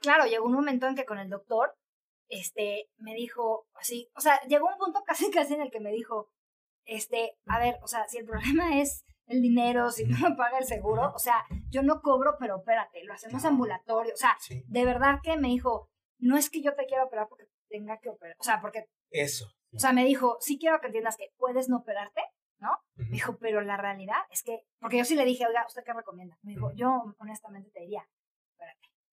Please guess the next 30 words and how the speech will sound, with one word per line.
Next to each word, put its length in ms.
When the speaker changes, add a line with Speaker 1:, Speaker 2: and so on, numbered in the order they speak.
Speaker 1:
O 40
sea, 300
porque 220
al 100
final 300
tienes 300
que 60
entender 320
que 100
tienes 320
un 120
hueso 300
roto, 280
Speaker 2:
Ujú. 280
Speaker 1:
¿no? 100
O 80
Speaker 2:
No, 60
Speaker 1:
sea, 160
Speaker 2:
claro. 340
Speaker 1:
todavía 580
tienes 340
una 240
parte 320
de 140
tu 80
hueso 420
rota, 260
¿no? 140
Speaker 2:
Ujú. 120
Speaker 1:
Entonces, 500